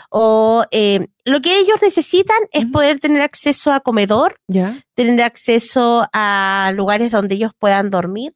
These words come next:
Speaker 2: Ya.
Speaker 1: ya, y hacer sus plenarios.
Speaker 2: Uy, está difícil.
Speaker 1: Sí, es complicado, sí.
Speaker 2: Está
Speaker 1: Yo ayer
Speaker 2: difícil la
Speaker 1: estuve
Speaker 2: cosa.
Speaker 1: igual tratando de, de averiguar.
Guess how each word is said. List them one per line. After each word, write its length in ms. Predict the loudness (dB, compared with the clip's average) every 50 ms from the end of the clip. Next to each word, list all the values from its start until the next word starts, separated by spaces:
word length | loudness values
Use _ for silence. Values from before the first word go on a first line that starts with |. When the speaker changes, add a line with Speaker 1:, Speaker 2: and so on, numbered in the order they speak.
| -6
Speaker 2:
Ya. 400 | -2 0 0 0 0 -2 -4 -4 -6
Speaker 1:
ya, 460 | -4 -2 0 0 0 0 0 -2 -4 -8 _ _ _ -10
y 600 | -6 -4 -4 -2 -2 -2 -2 -2 -4 -6 -6 _ -6
hacer 280 | -6 -6 -4 -4 -6
sus 140 | -6 -6 -12
plenarios. 640 | _ -12 -12 -12 -12 -14 _ _ _ -20 -20 -20 _ _ _
Speaker 2:
Uy, 220 | 0 2 2 2 2
está 200 | 0 0 0 0
difícil. 600 | 0 0 -2 -2 -2 -2 -2 -4 -8 -10 -10 -12 _ _ -4
Speaker 1:
Sí, 80 | -4 -4
es 60 | -4
complicado, 800 | -4 -8 -8 -8 -8 -6 -4 -2 -2 0 0 -2 -2 -4 -8
sí. 300 | -12 -10 -8 -6 -6 -6 -8 -6 -2
Speaker 2:
Está 280 | -2 -2 0 0 0
Speaker 1:
Yo 60 | 0 2
ayer 160 | 0 2 2
Speaker 2:
difícil 240 | 2 2 2 2 2
la 60 | 2
Speaker 1:
estuve 140 | 2 2 2
Speaker 2:
cosa. 80 | 0 2
Speaker 1:
igual 240 | 2 0 0 0 0
tratando 420 | -2 0 0 0 0 0 0 0
de, 520 | 0 2 2 2 2 2 2 0 -2 -4 -2
de 160 | -2 0 0
averiguar. 680 | 0 0 0 -2 -2 -2 -2 0 0 -2 -2 -4 -6